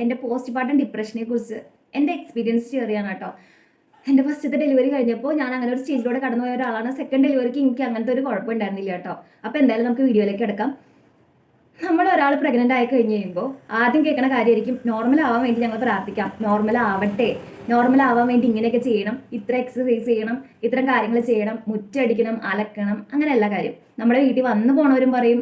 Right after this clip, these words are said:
നമ്മുടെ ഫ്രണ്ട്സ് ആയാലും പറയും, നമ്മുടെ വീട്ടിലുള്ളവരായാലും പറയും, എല്ലാവരും പറയും. നമ്മളായാലും മറ്റുള്ളവരോട് പറയണ കാര്യമാണ്, കോമൺ ആയിട്ട് പറയണ കാര്യം. പക്ഷെ നമ്മൾ ആരും ചിന്തിക്കാത്തൊരു കാര്യമുണ്ട്,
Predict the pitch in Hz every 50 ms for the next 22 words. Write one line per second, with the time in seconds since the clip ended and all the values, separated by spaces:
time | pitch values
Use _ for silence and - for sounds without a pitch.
0 | - 247 240 226 247 247 - 247 220 226 226 - 269 240 240 233 247 240 233 214
1 | 214 214 226 - 233 233 233 262 269 269 233 220 202 - 294 320 269 226 220 233
2 | 240 254 277 269 247 240 247 240 240 233 214 214 240 247 - - - 233 226 220
3 | 220 233 208 220 220 220 190 170 - - _ - 214 208 202 202 208 240 240 208
4 | 214 240 262 233 208 208 233 233 214 208 214 220 254 285 262 233 233 247 254 233
5 | 208 208 196 196 202 - - 233 220 214 214 208 233 226 220 208 202 - 240 233
6 | 208 190 190 185 175 - - - - - - - _ - 302 302 - - 370 359
7 | 320 269 262 302 311 285 262 254 302 311 311 240 226 208 214 208 214 233 240 233
8 | 240 214 190 190 185 175